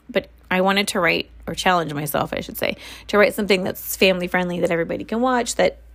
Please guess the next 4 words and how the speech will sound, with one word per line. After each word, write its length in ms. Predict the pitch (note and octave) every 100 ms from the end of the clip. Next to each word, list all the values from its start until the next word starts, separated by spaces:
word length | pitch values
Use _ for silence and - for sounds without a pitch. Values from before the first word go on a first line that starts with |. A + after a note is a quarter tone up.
| - - -
would 120 | G3 F3+
make 420 | F3+ E3+ - - - - - - - -
adults, 600 | - F#3 F3 - - - - - -
um, 440 | E3+ D#3 - D#3+